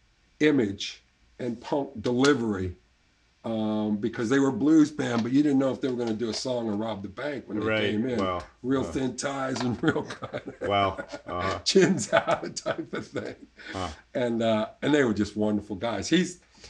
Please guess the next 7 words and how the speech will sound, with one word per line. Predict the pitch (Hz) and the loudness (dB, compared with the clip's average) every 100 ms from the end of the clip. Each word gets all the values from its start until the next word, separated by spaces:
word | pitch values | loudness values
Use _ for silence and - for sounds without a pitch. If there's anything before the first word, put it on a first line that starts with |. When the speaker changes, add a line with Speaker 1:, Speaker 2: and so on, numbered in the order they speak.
| - - | -20 -8
Speaker 1:
Lee | 135 147 196 | 2 4 6
Brillo, | 123 160 165 120 113 - | 8 8 8 6 2 0
the | 110 | -2
singer | - 156 156 127 | 2 4 4 2
for | 104 | -2
Doctor | 117 110 - | -2 -4 -6
Feelgood, | 104 117 110 101 101 98 | -6 0 0 0 -2 -2